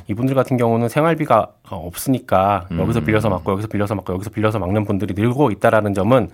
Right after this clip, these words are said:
Speaker 2: 예.
Speaker 1: 이 가계부채 대출을 보면 걱정해야 될 부분이고, 한편으로는
Speaker 2: 음.
Speaker 1: 그런 건 있습니다. 주택담보대출이라는 거는 나중에 집을 팔아서 갚으면 되는, 어떻게 보면 우량대출인 거잖아요.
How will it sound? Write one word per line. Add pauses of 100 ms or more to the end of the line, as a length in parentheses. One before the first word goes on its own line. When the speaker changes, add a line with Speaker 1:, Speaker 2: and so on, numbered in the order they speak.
Speaker 2:
예. (100)
Speaker 1:
이
가계부채
대출을
보면
걱정해야
될
부분이고, (480)
한편으로는
Speaker 2:
음.
Speaker 1:
그런
건
있습니다.
주택담보대출이라는
거는
나중에
집을
팔아서
갚으면
되는,
어떻게
보면
우량대출인
거잖아요.